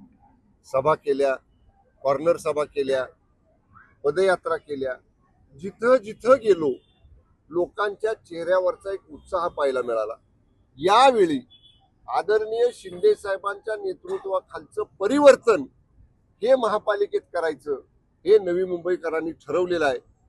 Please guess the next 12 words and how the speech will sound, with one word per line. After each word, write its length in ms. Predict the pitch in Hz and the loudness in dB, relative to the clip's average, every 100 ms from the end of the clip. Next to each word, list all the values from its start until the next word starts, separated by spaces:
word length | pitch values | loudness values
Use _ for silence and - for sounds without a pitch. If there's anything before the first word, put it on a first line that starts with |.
| - | -12
आणि 160 | 139 | -6
आम्ही 340 | 175 156 190 247 | -2 0 -2 2
लोकांना 380 | 208 185 180 | 2 2 -4
सांगितलेलं 540 | 175 160 156 151 165 170 | -4 -6 -12 -14 -12 -8
आहे, 160 | 214 240 _ _ _ 147 | -8 -10 _ _ _ -4
ऐंशी 360 | 180 202 - 247 | -2 -2 -6 -8
टक्के 320 | 214 - 214 | -8 -4 -6
समाजकारण 680 | 190 170 170 - 156 135 120 - _ _ 135 | -4 -4 -4 -4 -6 -4 -6 -12 _ _ -14
आणि 160 | 151 | -12
वीस 240 | 156 170 - | -10 -12 -16
टक्के 240 | 156 - 151 | -20 -14 -6
राजकारण. 500 | 135 - 135 120 | -6 -6 -8 -8